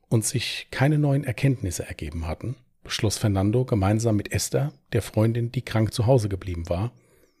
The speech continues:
die spanische Version von Aktenzeichen X Y ungelöst zu besuchen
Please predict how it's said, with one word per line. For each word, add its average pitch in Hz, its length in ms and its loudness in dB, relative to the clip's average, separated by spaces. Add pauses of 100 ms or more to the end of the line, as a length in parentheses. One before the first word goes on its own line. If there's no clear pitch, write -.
(1040)
die - 80 0
spanische 127 460 4
Version 117 360 2
von - 160 -2
Aktenzeichen - 560 0
X 131 140 -4
Y 127 420 -2
ungelöst 90 500 -2
zu 90 120 -8
besuchen 90 560 -2